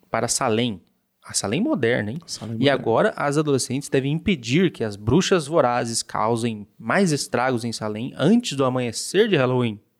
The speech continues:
Speaker 1: Então, é basicamente a mesma história.
Speaker 2: É a mesma história, né? É praticamente a mesma história.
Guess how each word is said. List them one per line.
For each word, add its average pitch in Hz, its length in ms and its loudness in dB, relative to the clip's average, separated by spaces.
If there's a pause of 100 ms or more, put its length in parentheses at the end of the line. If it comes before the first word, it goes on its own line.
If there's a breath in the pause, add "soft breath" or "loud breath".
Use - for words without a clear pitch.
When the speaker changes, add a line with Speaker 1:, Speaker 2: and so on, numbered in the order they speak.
(640)
Speaker 1:
Então, 185 400 2
é 226 80 2
basicamente 139 460 -2
a 131 40 -4
mesma 123 160 -4
história. - 300 -10 (180)
Speaker 2:
É 226 80 4
a 196 40 8
mesma 156 240 4
história, 247 400 4
né? 185 300 2
É 135 40 2
praticamente 160 600 0
a 175 40 2
mesma 190 200 4
história. 175 420 0